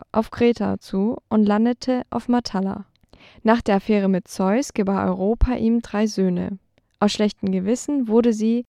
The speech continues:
mit dem König von Asterios verheiratet und wurde so Königin von Kreta. Asterios selbst besaß keine Kinder und adoptierte dann auch ihre drei Söhne. Einer von ihnen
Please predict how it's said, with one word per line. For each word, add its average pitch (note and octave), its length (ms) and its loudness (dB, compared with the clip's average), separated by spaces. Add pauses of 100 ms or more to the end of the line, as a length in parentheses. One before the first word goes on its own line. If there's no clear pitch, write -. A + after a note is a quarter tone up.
mit - 140 -4
dem F#3 120 -4
König A#3+ 400 2
von F#3+ 200 -4
Asterios A#3+ 960 -4
verheiratet G3 840 -2 (220)
und G#3 160 0
wurde G#3 240 4
so G3+ 360 -2
Königin G#3 560 2
von C4 200 -4
Kreta. - 540 -6 (540)
Asterios G3 680 0
selbst G#3 380 0
besaß B3+ 380 -2
keine A#3+ 320 0
Kinder F#3 580 -4
und G#3 160 -4
adoptierte A3 680 -2
dann G#3+ 440 -2
auch A3+ 200 -4
ihre A#3 220 -4
drei A#3 240 0
Söhne. F#3+ 460 0 (320)
Einer A#3+ 280 4
von C#4 240 -2
ihnen C#4 440 0